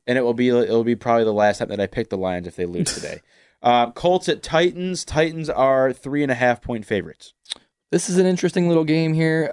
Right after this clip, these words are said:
Speaker 3: Uh, that's all I'm gonna say in it because we're tight for time. I have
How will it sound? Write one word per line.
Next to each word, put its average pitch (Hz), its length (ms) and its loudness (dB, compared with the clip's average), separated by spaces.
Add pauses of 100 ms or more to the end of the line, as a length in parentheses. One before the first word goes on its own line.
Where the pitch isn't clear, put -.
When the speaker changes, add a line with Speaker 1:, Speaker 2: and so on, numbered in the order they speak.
Speaker 3:
Uh, 139 500 4
that's 147 220 2
all 156 80 4
I'm 156 80 0
gonna 143 100 2
say 147 160 2
in 147 60 2
it 143 80 0
because 135 180 2
we're 131 80 2
tight 135 220 2
for 131 60 -6
time. 143 440 0
I 156 300 4
have 147 680 2